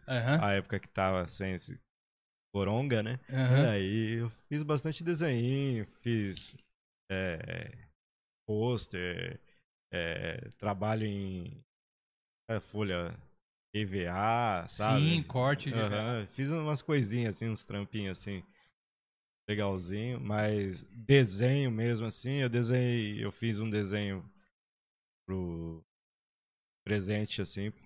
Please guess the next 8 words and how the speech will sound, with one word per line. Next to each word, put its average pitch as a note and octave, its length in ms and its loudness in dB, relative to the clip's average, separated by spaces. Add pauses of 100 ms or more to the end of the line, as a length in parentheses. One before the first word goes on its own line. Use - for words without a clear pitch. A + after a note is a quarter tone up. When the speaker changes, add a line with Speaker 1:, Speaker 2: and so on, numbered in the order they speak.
(320)
Speaker 2:
ah, E2+ 300 0 (1200)
nessas B2 280 -4
folhas A2 400 0
mesmo G#2 160 0
pra G2 160 0
moldurar. G2 840 0 (140)
Speaker 1:
Sim. - 240 -6
Speaker 2:
Fiz A2 760 0